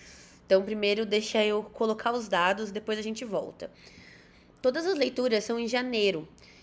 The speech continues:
Quando a gente for inserir linha, eu não posso vir aqui e inserir linha embaixo, porque senão ele vai criar um s-, espaço entre janeiro e fevereiro. Então,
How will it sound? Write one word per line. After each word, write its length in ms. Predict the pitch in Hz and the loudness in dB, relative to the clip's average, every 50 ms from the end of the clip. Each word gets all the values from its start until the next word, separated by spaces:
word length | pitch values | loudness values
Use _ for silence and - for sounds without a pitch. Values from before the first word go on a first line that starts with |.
| - - - | -20 -20 0
Quando 180 | - 254 254 294 | 2 4 4 4
a 40 | 311 | 2
gente 220 | 330 339 294 - | -2 -4 -4 0
for 160 | - 277 247 | 2 2 2
inserir 360 | 240 226 226 - 220 185 180 | 2 2 0 0 0 0 0
linha, 360 | 175 180 202 240 247 233 208 185 | -2 -4 -4 -2 0 2 2 4
eu 60 | 208 | 2
não 180 | 220 247 285 | 2 0 -2
posso 320 | 277 - 233 226 226 - 208 | 0 0 0 0 0 -2 -8
vir 180 | 208 220 220 | -4 -2 -2
aqui 220 | 208 208 - - 214 | -2 -2 -4 -6 -8
e 100 | 202 202 | -6 -6
inserir 360 | 202 196 - 202 185 190 185 | -6 -4 -2 0 0 0 0
linha 220 | 175 170 165 160 | -2 -2 -4 -4
embaixo, 520 | 160 170 180 196 208 202 190 - - - - - - - - - - - - - | 0 4 6 8 8 8 6 4 -2 -10 -12 -12 -14 -20 -20 -20 -20 -20 -6 -4
porque 200 | 202 190 220 214 | -2 0 0 0
senão 140 | 220 226 | 0 0
ele 80 | 226 226 | 2 4
vai 140 | 226 220 226 | 4 4 4
criar 260 | 226 - 226 220 220 | 4 4 4 4 6
um 340 | 226 226 226 226 226 220 220 | 4 2 0 0 -2 -2 -4
s-, 340 | - - - - - - - - | -4 -6 -10 -10 -12 -12 -10 -10
espaço 520 | 220 - - - 240 220 233 247 - - | -10 -6 0 4 4 4 4 4 0 -4
entre 200 | 247 226 247 220 | -6 -6 -4 -2
janeiro 220 | 240 240 233 220 233 | -2 0 0 -2 -2
e 40 | |
fevereiro. 520 | 226 240 220 254 262 240 208 180 170 165 170 - - - - - - - - - - - - | -2 0 2 2 4 4 4 4 4 2 0 -2 -12 -20 -20 -20 -20 -20 -20 -20 -20 -4 2
Então, 360 | - 247 262 254 214 190 | 4 4 4 4 2 0